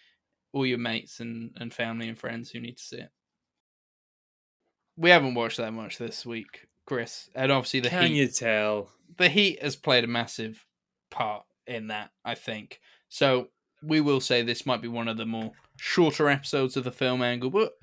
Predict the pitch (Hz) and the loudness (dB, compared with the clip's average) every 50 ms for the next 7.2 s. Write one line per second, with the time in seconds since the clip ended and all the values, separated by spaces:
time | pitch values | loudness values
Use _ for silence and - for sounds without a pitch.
0 | - - - _ _ _ _ _ - _ _ _ _ _ _ _ _ - 370 381 | -20 -20 -20 _ _ _ _ _ -20 _ _ _ _ _ _ _ _ 0 0 0
1 | 440 392 339 165 - - 185 180 175 175 - - - 185 196 220 262 339 - 180 | 2 -2 -2 -4 0 4 6 6 6 4 2 2 4 4 4 4 2 -2 -4 -6
2 | 170 - 175 170 185 180 175 160 165 180 185 175 - 196 180 185 180 - 180 180 | -4 -4 -2 0 2 2 2 4 4 2 2 4 2 2 4 2 0 -2 -2 -2
3 | 175 170 165 - - 175 170 170 170 - 165 160 160 190 233 - - _ _ _ | 0 -2 -2 -2 -2 -2 -2 -2 0 0 0 0 0 -2 -6 -8 -10 _ _ _
4 | _ _ _ _ _ - - 147 151 151 151 151 147 - _ _ _ - 135 156 | _ _ _ _ _ 2 6 6 8 8 8 6 4 2 _ _ _ -2 0 0
5 | 156 139 - - - - 165 160 160 170 180 185 170 165 156 151 156 156 160 - | 0 0 -2 -8 -4 0 2 4 4 4 4 4 4 2 0 -2 -4 -6 -4 -6
6 | - - 180 - - - 165 - - 175 196 226 220 - 110 107 113 127 139 147 | 0 0 0 -2 0 -4 -6 -2 -2 -2 -2 -2 -4 -6 -6 -6 -4 -4 -4 -4
7 | - - 185 208 | -4 -4 -6 -8